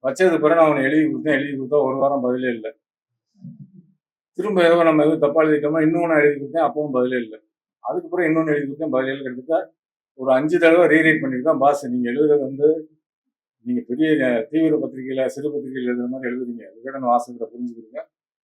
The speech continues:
கொஞ்சம் கமர்ஷியலைஸ் பண்ணுங்கன்னு" சொல்லி, இப்ப பாலாஜி சார் சொன்ன மாதிரி இதோட கதையோட ஓட்டம் அவ்வளவு தெளிவா இருக்கு அப்படின்னா, அதுக்கும் முக்கியமான காரணம் வந்து கண்ணன் தான். ஏன்னா, ஒரு எடிட்டர்னா எதை தூக்கணும், எதை இருக்கணுங்கிறது,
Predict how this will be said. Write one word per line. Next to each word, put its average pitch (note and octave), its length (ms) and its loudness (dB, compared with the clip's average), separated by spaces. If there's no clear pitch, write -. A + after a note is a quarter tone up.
கொஞ்சம் D3+ 280 -2
கமர்ஷியலைஸ் C#3 540 -2
பண்ணுங்கன்னு" B2+ 320 -4
சொல்லி, A2+ 320 -10
இப்ப - 160 -16
பாலாஜி D3 320 4
சார் C#3 160 0
சொன்ன C3+ 240 -6
மாதிரி C#3+ 240 0
இதோட B2+ 220 -4
கதையோட D3 320 4
ஓட்டம் C#3+ 420 0
அவ்வளவு A#2+ 360 -4
தெளிவா C#3+ 320 2
இருக்கு C3 240 -4
அப்படின்னா, B2 420 -6
அதுக்கும் C3 340 -2
முக்கியமான C3+ 460 0
காரணம் A#2+ 300 2
வந்து B2 220 -4
கண்ணன் G#2 300 -12
தான். - 140 -20
ஏன்னா, C#3 140 4
ஒரு C#3+ 160 4
எடிட்டர்னா E3 460 4
எதை D#3+ 300 8
தூக்கணும், E3 500 2
எதை D#3 200 6
இருக்கணுங்கிறது, D#3 680 -2